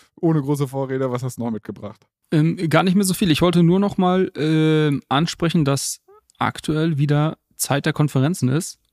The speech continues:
Speaker 2: Ähm, und dass ich im Zuge dessen ein ganz interessantes Video gesehen hab. Es war jetzt die Woche, äh, die Token twenty forty-nine, was, glaub ich, sogar die größte Krypto-Konferenz, äh, weltweit ist oder eine der größten auf jeden Fall, in Singapur.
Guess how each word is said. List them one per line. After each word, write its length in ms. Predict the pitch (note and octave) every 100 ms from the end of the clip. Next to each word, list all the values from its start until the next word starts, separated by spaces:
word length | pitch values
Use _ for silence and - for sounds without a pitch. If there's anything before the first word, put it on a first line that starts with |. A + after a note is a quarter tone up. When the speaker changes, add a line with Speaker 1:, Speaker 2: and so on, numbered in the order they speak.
| -
Speaker 2:
Ähm, 420 | C#3 B2+ B2+ C3+
und 300 | - C3+ - -
dass 120 | D3
ich 80 | C3
im 120 | C3+
Zuge 160 | C#3 C#3+
dessen 260 | D3 - C3+
ein 320 | C3 B2+ C3 _ - - -
ganz 180 | - A#2+
interessantes 460 | C3 C3 C3+ C3 C3
Video 200 | D#3 C3+
gesehen 240 | A#2+ B2
hab. 180 | C3+ - - -
Es 140 | - C3+
war 140 | D3
jetzt 300 | D#3+ - -
die 100 | D#3+
Woche, 360 | D#3+ F3 D#3+ -
äh, 200 | D3 C#3 -
die 400 | D3 C#3+ D3 C#3+
Token 520 | - E3 F3 F#3+ F3 -
twenty 380 | - D#3+ F3
forty-nine, 600 | F3+ D#3+ C#3+ C3+ D3 G3 G#3+ -
was, 480 | B2+ C#3 D#3 - - B2+ _
glaub 320 | - A#2+ C#3+ G#3
ich, 80 |
sogar 180 | - F#3+
die 120 | E3
größte 320 | D3+ E3 - D#3
Krypto-Konferenz, 800 | E3+ D#3+ C#3+ C3+ C3 D3 - -
äh, 60 | C3+ C3 C3+ B2+ B2
weltweit 440 | D3+ D#3+ C3+ C3+
ist 180 | G3 F3
oder 140 | C#3+ D#3
eine 180 | D3+
der 120 | C3+ B2
größten 260 | B2 -
auf 80 | B2
jeden 140 | C3
Fall, 120 | D3 D#3
in 80 |
Singapur. 540 | C#3+ F3+ C#3+ - D3